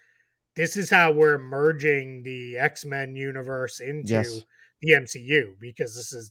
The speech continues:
Speaker 1: this movie exists in the M C U. So we're gonna see it kinda all come in together i-, into play. So, yeah, I can't wait to see. Clearly, it's, uh, involves the T V A, which
Speaker 2: Yep.
Speaker 1: we've seen, uh, Deadpool, spoiler alert, but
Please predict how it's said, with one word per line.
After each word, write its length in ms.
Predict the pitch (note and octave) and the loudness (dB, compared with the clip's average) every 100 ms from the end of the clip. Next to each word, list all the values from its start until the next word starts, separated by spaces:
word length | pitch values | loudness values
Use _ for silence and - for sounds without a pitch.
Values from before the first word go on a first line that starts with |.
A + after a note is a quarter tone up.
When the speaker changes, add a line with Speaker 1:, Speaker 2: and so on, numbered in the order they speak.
| _ | _
Speaker 1:
this 200 | A2 A2+ | -18 -14
movie 240 | B2 D3 D#3+ | -8 2 2
exists 420 | C3+ D#3+ D#3+ C#3+ | 4 4 4 2
in 140 | D3 | -4
the 140 | D3+ C#3+ | 0 0
M 140 | C#3+ | -2
C 160 | - B2+ | -8 -4
U. 300 | D3+ A2 F#2+ | -4 -4 -10
So 180 | - | -18
we're 180 | A2 A#2+ | -14 -14
gonna 180 | A#2+ A#2 | -14 -16
see 220 | - A#2+ | -18 -12
it 220 | A#2 G#2 _ _ _ _ - | -12 -12 _ _ _ _ 0
kinda 200 | E3 C#3 | 2 2
all 320 | B2+ C3+ C#3 | 0 2 0
come 280 | - D#3+ C3+ | 0 -4 -2
in 320 | C3+ C3 B2+ - | -4 -4 -10 -10
together 720 | C3+ A2+ C#3+ D3+ B2 G#2 A2 | -10 -2 2 2 2 -10 -10
i-, 220 | A#2 A2+ | -8 -8
into 220 | B2 A#2 A2+ | -10 -10 -12
play. 320 | B2 A#2 G#2+ | -8 -10 -10
So, 260 | - A2 - - - - | -10 -12 -14 -20 -12 4
yeah, 200 | D#3+ D3 | 8 8
I 80 | |
can't 240 | D3 F#3+ D3 | 8 4 6
wait 220 | D3 D#3 | 4 4
to 80 | D#3 | -2
see. 300 | - D#3+ C#3+ - | -2 -2 -2 -2
Clearly, 480 | C#3+ E3 E3+ E3 | 4 6 6 6
it's, 340 | D3 C#3 - C3 | 6 4 -4 -10
uh, 220 | B2+ A#2+ | -8 -8
involves 360 | B2 C3 C3 A#2+ | -8 -6 -6 -6
the 120 | A#2 | -16
T 180 | - A#2 | -16 -18
V 200 | G#2+ A#2 | -14 -2
A, 300 | D3 A3 - _ - - | 2 0 -2 _ -20 -12
which 220 | D3+ E3+ A#2+ | 0 4 6
Speaker 2:
Yep. 80 | |
Speaker 1:
we've 260 | D#3 D3 A#2+ _ - | 4 2 -4 _ -16
seen, 420 | - C3+ D#3+ F3 | -14 -4 -2 0
uh, 320 | D3 D#3 D#3 C3+ _ C#3 | 2 4 4 2 _ -4
Deadpool, 580 | C#3+ - D#3 D#3 D3+ - _ _ A#2+ | -4 0 4 6 4 0 _ _ -20
spoiler 640 | - - B2 C#3 C3 B2 | -20 -12 -6 -4 -4 -6
alert, 300 | B2+ C3+ C#3+ - | -4 -4 -4 -6
but 160 | A#2 | -12